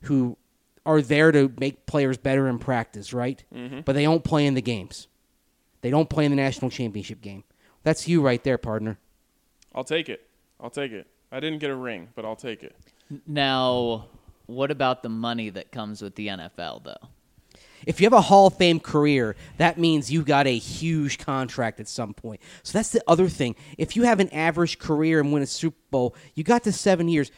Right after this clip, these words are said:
Speaker 1: so you got to a se-, a second contract, but you maybe didn't get to a big contract
Speaker 3: Yeah, you
Speaker 1: with
Speaker 3: got
Speaker 1: your
Speaker 3: a,
Speaker 1: second
Speaker 3: you
Speaker 1: contract.
Speaker 3: got, you got a
Speaker 1: Yeah.
Speaker 3: nice payday, but you didn't get anything huge.
Speaker 1: A Hall of Fame career means at some point you cashed in.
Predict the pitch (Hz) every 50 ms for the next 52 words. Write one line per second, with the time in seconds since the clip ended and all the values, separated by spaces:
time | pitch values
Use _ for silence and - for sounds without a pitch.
0 | _ _ - - - 165 170 170 185 - - - - 151 147 - - - - -
1 | 202 190 - - 165 156 - - - 208 202 202 180 165 156 - 170 175 180 175
2 | 160 - - 135 120 107 107 - _ _ - - - - - - - - 160 117
3 | 120 127 156 160 175 160 165 135 156 151 156 123 151 151 151 - - 151 139 123
4 | 104 95 - - 143 147 139 - - - - 120 95 87 - - - 110 101 107
5 | - _ - 240 247 226 214 214 151 - 233 220 226 175 160 147 143 - 143 139
6 | 240 240 240 240 - - - 202 226 208 233 220 214 214 - 151 151 165 - -
7 | - 151 113 107 101 104 107 127 139 143 139 156 160 185 185 180 170 139 147 143
8 | 151 139 139 135 151 156 127 98 - - 175 165 123 139 175 202 220 214 - -
9 | 196 180 180 185 - - - 151 143 135 127 127 135 135 135 139 123 117 - -
10 | - 151 147 143 - - 143 131 117 107 107 123 127 - - 139 120 107 104 -
11 | - 120 104 85